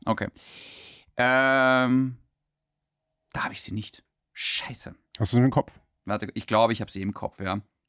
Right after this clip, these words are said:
Speaker 1: Ähm, Top five, äh, fünf war für mich Dunkirk.
Speaker 2: Mhm.
Speaker 1: Ähm, gefällt mir tatsächlich besser als Oppenheimer. Es ist ähnlich, weil historisch
Speaker 2: Ja.
Speaker 1: und Zweiter Weltkrieg, aber Dunkirk
Speaker 2: Ja.
Speaker 1: hat,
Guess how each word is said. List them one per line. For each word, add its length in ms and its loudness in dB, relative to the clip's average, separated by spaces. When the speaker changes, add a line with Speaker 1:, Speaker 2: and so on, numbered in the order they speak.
Speaker 1:
Ähm, 760 4
Top 220 4
five, 460 0
äh, 600 4
fünf 260 0
war 100 2
für 80 -2
mich 180 0
Dunkirk. 540 0
Speaker 2:
Mhm. 340 -2
Speaker 1:
Ähm, 460 4
gefällt 340 -2
mir 80 2
tatsächlich 340 -6
besser 180 -2
als 80 -6
Oppenheimer. 560 -6
Es 140 -2
ist 260 -4
ähnlich, 540 4
weil 480 2
historisch 680 2
Speaker 2:
Ja. 480 6
Speaker 1:
und 140 -2
Zweiter 300 0
Weltkrieg, 400 0
aber 300 2
Dunkirk 420 4
Speaker 2:
Ja. 60 4
Speaker 1:
hat, 340 -8